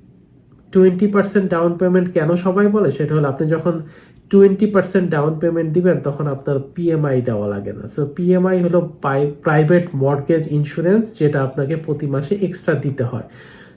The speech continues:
So, আপনার যদি টোয়েন্টি পার্সেন্ট থাকে, তাহলে টোয়েন্টি পার্সেন্ট দিয়ে বাড়ি কিনা বেটার। তখন আপনি, আপনার প্রতি মাসে যে পিএমআই টা আসবে, সেই পিএমআই টা দেওয়া লাগবে না। কিন্তু আপনার যদি না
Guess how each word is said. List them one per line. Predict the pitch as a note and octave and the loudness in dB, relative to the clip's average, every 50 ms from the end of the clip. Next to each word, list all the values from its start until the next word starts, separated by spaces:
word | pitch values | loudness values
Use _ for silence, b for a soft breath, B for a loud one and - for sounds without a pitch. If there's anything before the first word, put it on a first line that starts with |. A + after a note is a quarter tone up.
| B - - | B 2 6
So, | G3+ G3+ G3 G3 | 6 6 6 6
আপনার | - E3+ D#3+ - - G#3+ A3+ G#3+ | 4 0 -2 2 4 4 4 6
যদি | G3+ A#3+ A#3 A#3+ A#3 | 6 4 4 4 2
টোয়েন্টি | - - G#3+ G#3 G#3 G3+ G#3 A3 | 2 4 4 6 6 6 6 2
পার্সেন্ট | G#3 - G#3 G3+ - - G#3+ G3+ G3+ - | 2 2 0 0 2 0 0 0 0 2
থাকে, | - A#3+ B3+ - G3 D#3 | 0 0 2 2 2 0
তাহলে | D3+ - - F3 E3+ E3+ F3 F3 | 0 0 -2 0 2 2 2 2
টোয়েন্টি | F3 - F3+ E3+ E3+ - E3+ | 2 2 0 0 2 0 0
পার্সেন্ট | - F3 D#3 - - - E3+ D#3+ D3+ - E3 C#3+ - | 0 0 -2 -2 -2 -2 -2 -2 -2 -4 -6 -6 -4
দিয়ে | - D#3+ D#3+ D#3+ | -2 0 0 0
বাড়ি | D3+ C#3 D3 C#3+ C#3+ D3 | 0 0 0 0 0 -2
কিনা | D3 - D3 D3+ D3 | -2 -2 -2 -2 -2
বেটার। | C3+ C3+ E3+ E3 E3 C#3 B2+ A#2+ - | 0 0 0 0 2 2 0 0 0
তখন | C#3+ C3 C3 - D#3 D3+ | -2 -2 -2 -2 -2 -2
আপনি, | D3 C#3+ C#3+ - D#3 D#3 D3+ D#3 B B B B B B B - | -2 -4 -4 -4 -4 -2 -2 -4 B B B B B B B -6
আপনার | D#3 D3 D3+ F3 D#3 D3 | -6 -2 0 0 0 0
প্রতি | D3+ - D#3+ D#3 D#3 E3+ | -2 -2 -2 -2 0 -2
মাসে | D#3 D3 D3 D3 - D#3 | 0 0 -2 -2 -2 -4
যে | D3 D3+ D3 | -2 -2 -2
পিএমআই | C#3+ - E3+ D#3+ D#3+ D#3 D3 D3 C#3+ C#3 | -2 -2 -4 -2 0 2 2 2 0 0
টা | - D#3 C3+ | 0 -2 0
আসবে, | C3+ C3 C3 C3+ B2+ B2+ | 0 -2 0 0 -2 -2
সেই | - D3 D3 | 0 -2 -4
পিএমআই | C#3+ - D3+ D3 C#3+ C#3 C3+ C3 | -2 -2 -2 -2 0 0 -2 -2
টা | C3 C#3 B2+ | -2 -2 -2
দেওয়া | B2+ C#3+ C#3+ C#3+ C3 | 0 0 0 2 2
লাগবে | A#2+ A2 A2 - A#2 A2+ | 0 -2 -4 -6 -8 -8
না। | G#2+ A2+ | -8 -8
কিন্তু | - - D3 D3 E3 D3+ | -6 -6 -6 -4 -4 -4
আপনার | C3+ - - D3+ D#3 D3 - | -4 -4 -4 -4 -4 -2 0
যদি | D#3+ D#3 D3 D#3+ E3 D#3 D#3+ B B B B B B B B D#3 | 0 0 0 0 -2 -4 -4 B B B B B B B B -2
না | D3+ D3 D3 | 0 2 4